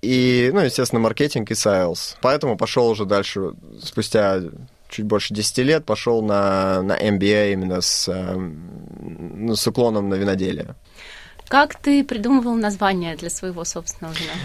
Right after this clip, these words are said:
Speaker 1: Ну да, а, значит, компания называется Clowns in the Rain,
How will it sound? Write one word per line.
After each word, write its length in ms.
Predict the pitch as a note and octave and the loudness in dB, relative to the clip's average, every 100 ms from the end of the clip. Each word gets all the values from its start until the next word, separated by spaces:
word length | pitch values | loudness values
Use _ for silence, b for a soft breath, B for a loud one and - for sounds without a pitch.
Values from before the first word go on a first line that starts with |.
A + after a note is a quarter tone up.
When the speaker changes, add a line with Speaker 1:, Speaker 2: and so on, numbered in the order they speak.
| C3+ | -4
Speaker 1:
Ну 320 | - E3+ G3+ | 0 2 2
да, 400 | F3 D#3+ D3+ C3+ B2+ | 2 4 4 2 0
а, 200 | C3+ C#3 | 0 0
значит, 340 | C3 D3+ - C#3+ | 2 0 0 0
компания 420 | D3 D3 F#3+ F#3+ | 0 2 2 2
называется 840 | D#3+ C#3+ D3 C#3+ C3 D3 C3+ B2+ B B B | 2 4 4 4 2 2 4 2 B B B
Clowns 440 | - D3+ C#3+ D3 C#3 | 0 2 4 2 2
in 100 | C#3 | 4
the 80 | B2+ | 4
Rain, 460 | B2 B2 B2+ G#3 | 4 4 2 0